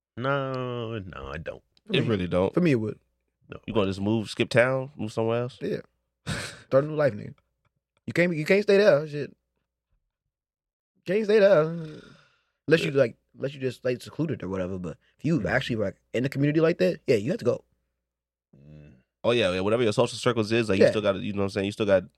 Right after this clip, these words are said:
Speaker 2: do that.
Speaker 3: Yeah, you have to go. You
Speaker 2: Right.
Speaker 3: can't stay. <laughs> That's,
Speaker 2: Man,
Speaker 3: that's a lot
Speaker 2: I
Speaker 3: of
Speaker 2: don't know,
Speaker 3: embarrassment.
Speaker 2: man.
Speaker 3: That's a lot of
Speaker 2: It's gonna be
Speaker 3: embarrassment. You gotta get out of there.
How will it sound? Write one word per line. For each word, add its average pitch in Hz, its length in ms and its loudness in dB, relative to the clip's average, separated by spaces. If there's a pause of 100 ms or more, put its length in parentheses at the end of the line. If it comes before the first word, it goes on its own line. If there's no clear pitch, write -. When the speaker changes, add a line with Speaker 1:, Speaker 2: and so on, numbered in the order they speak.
Speaker 2:
do 107 100 -2
that. 92 180 -6 (160)
Speaker 3:
Yeah, 185 160 0 (100)
you 175 120 -18
have 170 100 -4
to 160 60 -10
go. 147 180 -4 (440)
You 131 100 -16
Speaker 2:
Right. 131 160 2
Speaker 3:
can't 127 120 -2
stay. 110 220 -10 (320)
<laughs> - 80 -8 (1300)
That's, 262 120 12
Speaker 2:
Man, 147 200 6
Speaker 3:
that's 170 140 10
a 233 40 12
lot 208 60 12
Speaker 2:
I 190 40 12 (100)
Speaker 3:
of 156 60 6
Speaker 2:
don't 147 100 8
know, 170 180 10
Speaker 3:
embarrassment. 147 80 -2
Speaker 2:
man. 139 300 8
Speaker 3:
That's 269 100 8
a 233 60 8
lot 160 100 10
of 147 60 6
Speaker 2:
It's 160 80 0
gonna 151 100 6
be 117 60 -6
Speaker 3:
embarrassment. - 80 -20 (240)
You 247 60 -2
gotta - 100 8
get 156 100 8
out 156 100 8
of 135 60 4
there. 127 200 -2